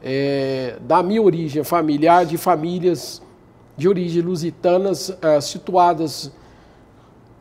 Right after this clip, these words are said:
numa determinada região de Minas,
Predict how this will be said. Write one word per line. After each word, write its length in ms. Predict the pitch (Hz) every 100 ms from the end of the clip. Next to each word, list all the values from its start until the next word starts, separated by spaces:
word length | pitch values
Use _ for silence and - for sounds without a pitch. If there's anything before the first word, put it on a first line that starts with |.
| -
numa 300 | 185 277 254
determinada 840 | 196 190 190 180 170 170 170 160
região 720 | 135 123 196 233 147 170 156
de 160 | 160 185
Minas, 680 | 190 190 202 226 247 -